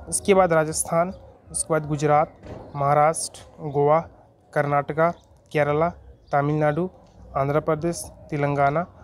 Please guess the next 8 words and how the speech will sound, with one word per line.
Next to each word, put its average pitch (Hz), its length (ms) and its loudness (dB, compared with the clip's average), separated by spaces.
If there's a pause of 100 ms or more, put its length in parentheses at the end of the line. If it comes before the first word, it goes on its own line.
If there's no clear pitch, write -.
(300)
उड़ीसा, 156 440 2 (440)
छत्तीसगढ़, 165 600 -4 (200)
मध्य 143 220 0 (100)
प्रदेश, 160 460 -4
झारखंड, 151 580 -4
बिहार, 156 440 2 (480)
उत्तर 151 240 -2 (120)
प्रदेश 160 440 -4